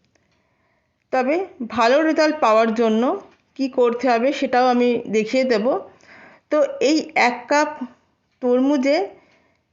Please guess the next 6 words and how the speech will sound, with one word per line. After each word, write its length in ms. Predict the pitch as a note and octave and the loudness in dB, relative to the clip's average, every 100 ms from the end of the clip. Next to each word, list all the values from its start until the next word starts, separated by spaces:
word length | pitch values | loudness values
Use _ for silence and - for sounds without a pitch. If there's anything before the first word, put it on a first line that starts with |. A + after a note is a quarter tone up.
| _ _ _ _ _ - | _ _ _ _ _ -16
দুজন 500 | G3+ B3+ C4+ D4 E4 F#4+ F4 | -6 -2 0 2 0 -2 -8
স্মুদি 420 | - - C4 B3+ E4 | -10 -2 0 0 0
খেতে 260 | D4+ A3+ | 0 0
পারবে। 360 | A3+ G3+ F3 E3+ F#3+ G3 - _ _ _ | 0 0 0 -2 -6 -10 -18 _ _ _
দেখো, 280 | A#3+ B3+ C4 E4+ | -2 -2 0 -2
ভালো 360 | C4 B3 C4+ | 0 2 2